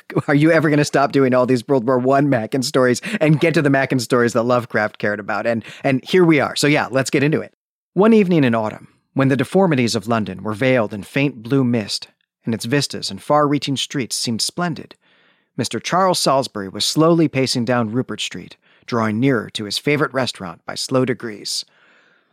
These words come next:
So that's the opening line of The Inmost Light, and it, it is, I think, a, a pretty beautiful way <laughs> just to describe a dude heading out to get some dinner by himself. But I do think that we're gonna wanna pay particular attention to the words deformity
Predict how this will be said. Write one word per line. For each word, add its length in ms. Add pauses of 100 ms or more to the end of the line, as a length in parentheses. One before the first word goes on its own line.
(100)
So 80
that's 160
the 100
opening 320
line 340 (100)
of 240
The 120
Inmost 360
Light, 260
and 100
it, 280
it 160
is, 120
I 120
think, 180
a, 140
a 80
pretty 160
beautiful 400
way 240
<laughs> 20
just 280
to 80
describe 540
a 60
dude 360
heading 260
out 160
to 80
get 160
some 140
dinner 380
by 180
himself. 540 (280)
But 100
I 40
do 140
think 220
that 100
we're 120
gonna 160
wanna 200
pay 220
particular 580
attention 500
to 100
the 100
words 400
deformity 840